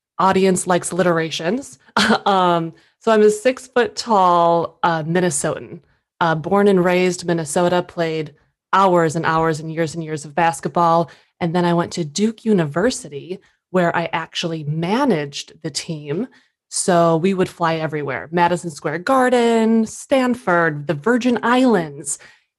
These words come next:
And it was at Duke that I realized I loved live entertainment. I loved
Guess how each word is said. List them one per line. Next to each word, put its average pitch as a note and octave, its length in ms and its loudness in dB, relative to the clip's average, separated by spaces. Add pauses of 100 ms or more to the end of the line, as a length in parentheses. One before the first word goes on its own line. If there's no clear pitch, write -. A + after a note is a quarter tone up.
And E3+ 720 2 (440)
it F#3+ 100 0
was F3+ 200 -2
at E3+ 280 -4
Duke F#3 540 0 (220)
that F3 100 0
I E3+ 80 0
realized E3 680 0 (140)
I F#3+ 220 -2
loved D3 720 -8 (320)
live D3+ 560 -4
entertainment. F#3+ 760 -4 (300)
I G3 160 0
loved D3+ 640 -4